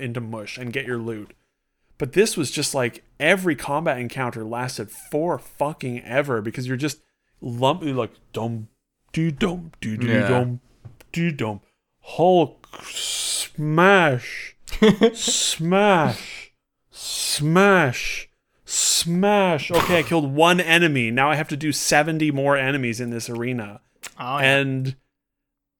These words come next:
Speaker 1: and it was just so fucking boring. And then you're getting loot, and it's, like, not cosmetic, so you don't see it at all, which is, like, the
Speaker 3: Yeah,
Speaker 1: dumbest
Speaker 3: that's,
Speaker 1: thing
Speaker 3: that's
Speaker 1: you can do in a
Speaker 3: very
Speaker 1: loot game.
Speaker 3: weird.
Speaker 2: Yeah, that is odd. Yeah.
Speaker 1: And you get,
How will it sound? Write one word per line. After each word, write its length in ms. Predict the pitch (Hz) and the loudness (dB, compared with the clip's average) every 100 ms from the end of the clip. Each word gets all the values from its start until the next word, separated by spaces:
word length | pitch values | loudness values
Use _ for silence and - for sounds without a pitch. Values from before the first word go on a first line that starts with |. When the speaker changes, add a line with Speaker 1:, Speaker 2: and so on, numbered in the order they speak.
| _ _ _ | _ _ _
Speaker 1:
and 180 | - 151 | -10 -8
it 80 | 160 | -8
was 160 | 147 | -8
just 340 | - 185 165 - | -6 -4 -4 -4
so 240 | - 147 | -6 -8
fucking 600 | 127 - 143 139 120 104 | -10 -10 -10 -10 -12 -10
boring. 440 | 104 135 143 110 127 | -10 -8 -6 -6 -4
And 120 | 139 | -2
then 80 | 147 | -2
you're 100 | 143 | 0
getting 240 | 165 156 | 0 0
loot, 480 | 123 127 151 175 - - | 0 2 2 0 -4 -10
and 140 | 131 | -8
it's, 180 | 131 131 | -6 -4
like, 360 | 123 123 120 - _ _ _ _ _ _ _ _ - | -4 -4 -6 -14 _ _ _ _ _ _ _ _ -6
not 280 | 131 147 | -2 -2
cosmetic, 640 | - 160 139 135 123 123 - | -2 -4 -2 0 0 0 -4
so 120 | - | -4
you 80 | 127 | -2
don't 180 | 143 147 | -2 -4
see 240 | - 143 | -2 0
it 80 | 131 | 0
at 100 | 123 | -2
all, 400 | 123 113 101 131 | -2 -4 -6 -6
which 200 | 127 - | -8 -6
is, 160 | 131 123 | -8 -6
like, 160 | 120 | -8
the 100 | 127 | -6
Speaker 3:
Yeah, 40 | 120 | -2
Speaker 1:
dumbest 180 | 135 131 | 0 2
Speaker 3:
that's, 180 | 240 - | 0 -2
Speaker 1:
thing 140 | 131 | -4
Speaker 3:
that's 200 | 131 202 131 | 0 0 -2
Speaker 1:
you 40 | |
can 40 | 120 | -2
do 160 | 127 | 0
in 60 | 120 | 0
a 60 | 113 | 0
Speaker 3:
very 220 | 180 196 | 0 0
Speaker 1:
loot 40 | 160 | -2
game. 60 | |
Speaker 3:
weird. 380 | 151 135 113 110 - - | -2 -4 -6 -12 -14 0
Speaker 2:
Yeah, 300 | 123 117 113 | 4 6 6
that 160 | 120 | 6
is 180 | 117 107 | 4 0
odd. 320 | 104 92 92 - _ - | -2 -2 -6 -14 _ -18
Yeah. 180 | 117 - _ _ _ - - _ | -16 -16 _ _ _ -20 -20 _
Speaker 1:
And 120 | 139 | -2
you 60 | 147 | 2
get, 300 | 156 156 | 2 2